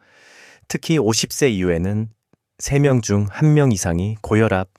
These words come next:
또는 경계성 고혈압을 가지고 있습니다. 더 중요한 사실은 고혈압 환자의 상당수가 본인은 그렇게 심하지 않다고 느끼며 일상생활을 하고 있다는 점입니다. 혈압은 아프다고 바로 신호를 보내지 않기 때문에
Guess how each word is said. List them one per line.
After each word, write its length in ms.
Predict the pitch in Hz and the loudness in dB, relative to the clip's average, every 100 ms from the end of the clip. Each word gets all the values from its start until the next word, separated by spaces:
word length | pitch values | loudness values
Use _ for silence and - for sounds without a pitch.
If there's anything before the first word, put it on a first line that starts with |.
| _ | _
또는 240 | 123 123 | 2 2
경계성 460 | 123 110 120 117 123 | 2 2 2 0 0
고혈압을 440 | 101 98 82 110 | 0 0 0 -4
가지고 340 | 113 104 - 101 | -4 -6 -4 -4
있습니다. 540 | - 95 80 73 73 _ _ _ _ _ _ _ - | -4 -6 -6 -10 -12 _ _ _ _ _ _ _ 0
더 140 | 135 | 2
중요한 340 | - 131 135 | 4 4 4
사실은 580 | 127 131 - 107 117 107 - _ _ _ _ _ | 0 -4 -4 -2 -2 -2 -8 _ _ _ _ _
고혈압 440 | - 131 135 139 151 | 4 4 6 2 0
환자의 320 | 147 143 143 | 2 2 2
상당수가 760 | - 147 135 120 - 101 98 - _ _ | 2 2 2 0 -4 -4 -4 -10 _ _
본인은 380 | - 113 110 113 | 2 4 4 2
그렇게 400 | - 117 - 120 | 0 -4 -4 -4
심하지 420 | 113 165 151 - | -2 0 0 2
않다고 720 | 113 95 - 90 76 _ - | 0 0 -4 -8 -8 _ -2
느끼며 560 | 104 87 - 80 80 82 | -2 -2 -6 -4 -4 -6
일상생활을 720 | - 95 113 107 101 95 107 | -8 -4 -2 0 0 0 -2
하고 240 | 98 120 117 | -4 -2 -2
있다는 360 | 98 90 85 98 | -2 -2 -2 -2
점입니다. 600 | 92 87 76 80 76 - _ _ _ _ _ _ _ | -2 -2 -4 -8 -12 -14 _ _ _ _ _ _ _
혈압은 500 | 139 139 120 123 131 - | 2 2 2 0 -2 -4
아프다고 720 | - - - - 82 95 98 - | -6 -4 -4 -4 -4 -6 -8 -6
바로 200 | - 92 | -6 -4
신호를 400 | 92 147 139 139 | -2 0 0 0
보내지 380 | - 101 98 104 | -2 -2 0 -4
않기 180 | 90 - | -6 -6
때문에 500 | - 85 85 85 | -4 -2 -4 -6